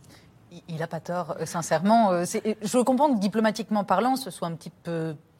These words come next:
compliqué de, de dire ça comme ça, mais il, il a raison.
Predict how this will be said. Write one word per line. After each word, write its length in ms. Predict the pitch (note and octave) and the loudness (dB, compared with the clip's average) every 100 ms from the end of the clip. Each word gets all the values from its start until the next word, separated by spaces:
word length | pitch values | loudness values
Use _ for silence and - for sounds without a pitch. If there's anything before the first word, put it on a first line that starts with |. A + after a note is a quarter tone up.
| - | -8
compliqué 500 | - A#3+ A3+ G#3+ B3 | -2 0 0 0 0
de, 240 | F#3 E3+ E3 | 2 0 -2
de 140 | D#3+ | -4
dire 180 | D#3+ E3 | -2 -4
ça 140 | E3+ | -4
comme 140 | D#3+ D#3 | -6 -2
ça, 140 | B3+ | 0
mais 120 | B3+ F3+ - - - - - | -2 -6 -14 -20 -20 -20 -16
il, 80 | E3+ | -6
il 140 | F#3 E3+ | -2 0
a 80 | |
raison. 480 | E3 E3+ B3 B3 F#3 | 0 -2 -2 -2 -4